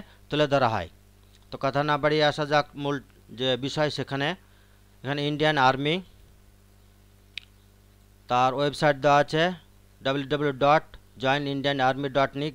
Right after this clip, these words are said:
ডট ইন। ওয়ান হান্ড্রেড and, uh, ফোরটিন্থ, আহ, ফোরটিন্থ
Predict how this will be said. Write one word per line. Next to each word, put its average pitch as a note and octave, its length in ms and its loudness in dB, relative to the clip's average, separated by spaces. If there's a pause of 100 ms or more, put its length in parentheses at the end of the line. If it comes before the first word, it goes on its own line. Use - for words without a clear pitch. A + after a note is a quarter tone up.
(120)
ডট C3+ 180 0
ইন। B2 160 0 (2250)
ওয়ান C#3 160 -2
হান্ড্রেড D3 420 2 (140)
and, C#3 140 -2 (320)
uh, A#2 460 -4 (2250)
ফোরটিন্থ, D3 420 -2 (100)
আহ, - 1300 -10 (100)
ফোরটিন্থ D3 380 0